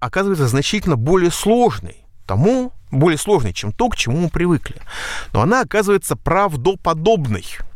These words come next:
потому что она соответствует крайне высокому уровню оперативного искусства, э, Англии. Они утратили стратегическое мышление, стратегическое видение, но они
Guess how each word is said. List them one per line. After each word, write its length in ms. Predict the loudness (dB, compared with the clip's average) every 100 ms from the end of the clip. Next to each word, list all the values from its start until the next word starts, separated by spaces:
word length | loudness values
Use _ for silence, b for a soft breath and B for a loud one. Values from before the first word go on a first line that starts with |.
| -12 B B B B B
потому 340 | -2 0 2
что 300 | 0 0 0 0
она 320 | 0 0 0
соответствует 640 | -2 -4 -2 -2 0 -2
крайне 480 | 0 2 2 2 0
высокому 560 | -4 -2 -2 0 -2
уровню 480 | 2 2 4 2 0 B B B B
оперативного 760 | 0 2 0 0 2 2 2
искусства, 800 | -2 -2 -2 0 2 4 4 2 2
э, 520 | 2 2 2 2 0
Англии. 420 | 0 -2 -2 -4
Они 140 | 0 2
утратили 380 | 2 0 -2 -6
стратегическое 760 | -6 -4 -2 -2 -2 -2 -2
мышление, 400 | 0 2 2 2
стратегическое 680 | 2 0 0 0 0 -2 -2
видение, 420 | -2 -2 -4 -6 -6 B B B B
но 140 | 0 2
они 420 | 0 0 0 0